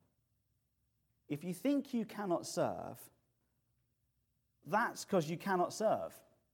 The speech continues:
until you can. And now God says you can. God equips those he calls. Uh, second thing, second thing the Spirit gives us is love. Paul says in First Corinthians thirteen, it's probably one of the most famous passages in Scripture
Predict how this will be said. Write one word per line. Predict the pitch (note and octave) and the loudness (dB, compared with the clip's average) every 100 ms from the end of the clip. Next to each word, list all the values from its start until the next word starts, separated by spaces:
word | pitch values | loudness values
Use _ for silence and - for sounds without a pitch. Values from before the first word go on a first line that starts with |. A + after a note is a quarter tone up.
| _ _ _ - | _ _ _ -8
until | C3 C3 | -2 -2
you | A2+ | -2
can. | - F#2 C3+ _ _ _ _ _ _ _ _ _ _ | -8 -10 -12 _ _ _ _ _ _ _ _ _ _
And | C#3 | 2
now | C#3+ | 4
God | C#3 C#3 | 6 4
says | C#3+ B2 | 2 -4
you | C#3 | -2
can. | F3 G2+ - _ _ _ _ _ _ _ _ _ _ _ _ | -4 -4 -10 _ _ _ _ _ _ _ _ _ _ _ _
God | D#3+ D#3 | 6 6
equips | D#3 G3 F3 - | 6 4 4 4
those | C#3+ C3+ | 4 4
he | C3+ | 0
calls. | - A2+ F2 E2 - - - _ _ _ _ _ _ - - - - | -2 -4 -4 -8 -18 -20 -20 _ _ _ _ _ _ -20 -20 -4 6
Uh, | D#3+ | 10
second | B3+ B3 F#3+ | 10 10 8
thing, | - - - - | 6 4 -10 2
second | G#3+ G3+ | 2 4
thing | G3 E3 | 4 4
the | |
Spirit | C#3+ - D#3+ C3 | 4 10 10 10
gives | D#3+ C3 | 8 8
us | A#2 F#2+ - - _ - | 4 0 -4 -10 _ 2
is | C#3 B2+ | 4 4
love. | F3 A#3 B3 B2 - - - - _ _ _ _ - | 6 12 12 12 4 -6 -12 -18 _ _ _ _ 8
Paul | B3 | 12
says | A#3+ G#3+ | 12 10
in | F3+ | 8
First | G3+ F#3+ - | 8 8 8
Corinthians | F#3+ - F3 | 4 4 2
thirteen, | D3+ F3 D3+ A#3 E3 | 8 8 8 6 6
it's | B2+ | 4
probably | - F3 D#3 D#3 | 4 4 6 8
one | D#3 | 8
of | D3 | 8
the | |
most | D3 C#3 - | 8 6 6
famous | E3+ D#3+ D#3 D3+ | 8 8 8 2
passages | - D#3+ - C#3 C#3+ C#3 | 0 -2 0 -2 -2 -2
in | C#3 | -4
Scripture | - G3+ G3 - | -2 -2 0 2